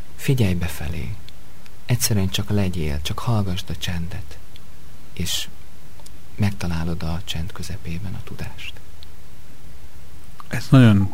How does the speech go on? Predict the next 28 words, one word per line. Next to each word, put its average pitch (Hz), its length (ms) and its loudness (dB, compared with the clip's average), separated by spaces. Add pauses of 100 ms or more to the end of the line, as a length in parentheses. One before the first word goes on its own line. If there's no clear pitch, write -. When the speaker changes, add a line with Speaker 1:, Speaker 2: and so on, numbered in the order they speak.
Speaker 2:
jó, 110 300 6
amit 101 380 2
mondasz, 107 380 4
mert 107 160 2
ez 101 60 2
egy, 104 240 2
ez 107 120 2
egy, 101 440 0
ez 110 140 2
egy, 98 280 2 (200)
mondjuk 104 260 4
egy 104 100 2
élő 101 400 4 (600)
tanács. 101 500 4 (420)
A - 100 0
másik, 120 540 6
amit 117 280 4
mondhatnánk, 113 840 4
hogy, 107 600 2
ö, 107 260 6 (420)
ha - 80 4
mi 101 120 6
valóban 95 460 2
kutatói - 460 0
vagyunk 85 320 -2
ennek 90 260 -2
a 98 40 0
dolognak, 87 400 -2